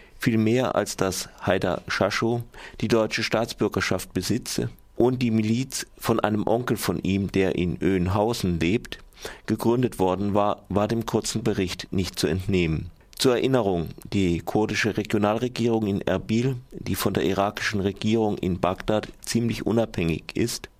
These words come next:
wird von der Demokratischen Partei Kurdistans, D P K, dominiert.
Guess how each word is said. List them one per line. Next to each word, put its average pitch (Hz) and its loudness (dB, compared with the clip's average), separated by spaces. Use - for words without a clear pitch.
wird 120 2
von 110 0
der 98 0
Demokratischen 110 0
Partei 104 0
Kurdistans, 98 0
D 92 0
P 92 -2
K, 92 0
dominiert. 98 2